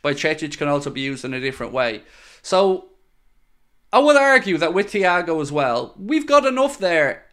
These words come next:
at a push if we're only scrambling for one more signing. But we are short defensively in a massive way.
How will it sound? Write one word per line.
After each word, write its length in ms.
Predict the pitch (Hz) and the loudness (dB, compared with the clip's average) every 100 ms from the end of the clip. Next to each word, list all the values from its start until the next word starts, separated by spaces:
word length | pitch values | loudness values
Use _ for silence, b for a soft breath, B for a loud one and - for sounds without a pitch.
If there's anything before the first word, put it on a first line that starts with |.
| - | -2
at 120 | 196 | 0
a 60 | 202 | 0
push 440 | - 202 139 - - | 2 0 0 -4 -2
if 200 | 208 208 | 0 4
we're 160 | 208 | 6
only 420 | 208 214 202 160 - | 6 6 2 -2 -6
scrambling 540 | - 180 170 165 151 | -2 0 0 -2 -6
for 100 | 151 | -6
one 220 | 147 147 | -4 -4
more 200 | 147 143 | -4 -4
signing. 460 | 135 147 147 131 - b b b b - | -4 -6 -6 -8 -12 b b b b 4
But 240 | 156 156 | 4 4
we 160 | 165 170 | 4 6
are 300 | 151 139 131 | 6 2 0
short 400 | - 170 175 170 | 0 2 2 0
defensively 720 | 156 151 160 151 131 127 - | -2 -2 -2 -6 -8 -8 -8
in 80 | 131 | -8
a 60 | 127 | -6
massive 500 | 135 156 - 143 123 | -2 -2 -2 -6 -2
way. 420 | 131 127 113 | 0 0 -2